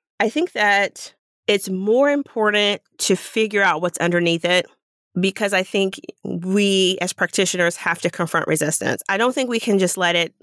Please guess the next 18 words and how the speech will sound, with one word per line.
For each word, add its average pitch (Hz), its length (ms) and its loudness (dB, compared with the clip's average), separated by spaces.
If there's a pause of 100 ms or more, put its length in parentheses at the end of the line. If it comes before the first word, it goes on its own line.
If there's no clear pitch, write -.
(400)
go. 180 520 2 (460)
I - 80 -2
think 208 180 0
it 190 80 -2
has 180 300 0
to 190 100 -4
be 175 400 2
confronted 175 680 -2 (480)
and 165 160 0
can't 196 340 -2
be 175 140 2
ignored. 165 580 0
And 175 120 0
so 190 100 0
I 190 40 2
wanna 233 320 0 (260)
offer 208 280 0
you 185 600 2